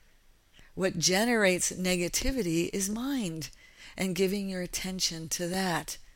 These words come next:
negativity, that neurotic conversation with yourself,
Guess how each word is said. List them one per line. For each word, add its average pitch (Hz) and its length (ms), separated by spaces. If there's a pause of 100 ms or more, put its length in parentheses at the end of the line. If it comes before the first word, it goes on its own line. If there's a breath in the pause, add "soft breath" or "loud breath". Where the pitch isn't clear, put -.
(520 soft breath)
negativity, 165 840 (280 loud breath)
that 160 220
neurotic 165 600
conversation 165 840
with 185 160
yourself, 226 760